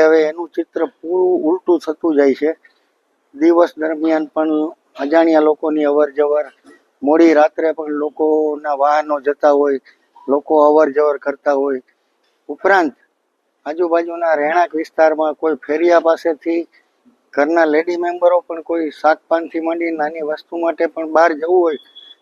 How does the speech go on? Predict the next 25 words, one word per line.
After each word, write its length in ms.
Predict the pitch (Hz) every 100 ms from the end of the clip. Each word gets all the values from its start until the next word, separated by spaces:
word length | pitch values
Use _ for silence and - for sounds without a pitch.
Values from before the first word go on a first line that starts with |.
| _
તો 40 | 156
તે 180 | - 190
પણ 220 | 190 202
ક્ષોભ 340 | - - 190 175
અનુભવે 480 | 185 190 180 180 180 175
એ 40 |
રીતના 460 | 170 175 - 175 180 180 _ _ _ _ _
થોડા 280 | 170 175 165
પરપ્રાંતીય 800 | 175 190 180 175 175 165 175 180 151
ઘરેણાના 1000 | 123 131 170 175 170 170 170 170 170 180 _ _ _ _ _ _ _ _ _ _
બનાવનારા 640 | 175 190 185 175 180 175 170
લોકો 360 | 165 170 - 170
કે 140 | - 170
જે 180 | 143 175 170 165 160 170 _ _ _ _ _ _
<clears throat> 420 | 233 294 220 160 180
ઉત્પાદન 500 | - 185 180 175 180 165
કે 100 | 170
પ્રોસેસિંગ 600 | - 165 - 175 160 170 156
કામ 200 | 160 160
કરતા 340 | 156 156 180 170
હોય 240 | 156 135 _ _ _ _ -
એવા 240 | 170 185
લોકોએ 640 | 175 165 - 180 180 175 185 190
પણ 320 | - 175 185
એક 200 | 180 160